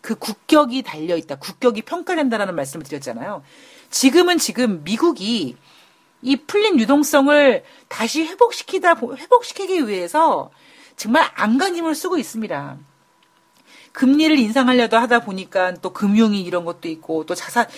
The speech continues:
그래서 이제 슬쩍 내놓은 카드가 뭡니까? 자산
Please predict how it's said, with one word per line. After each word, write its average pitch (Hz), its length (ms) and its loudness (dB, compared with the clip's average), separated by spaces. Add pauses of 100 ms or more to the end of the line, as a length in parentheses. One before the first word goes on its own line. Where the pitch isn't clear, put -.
(160)
그래서 277 180 8
이제 233 100 0
슬쩍 370 420 -2
내놓은 196 240 -2
카드가 196 360 -2
뭡니까? 160 540 -2 (260)
자산 185 760 -4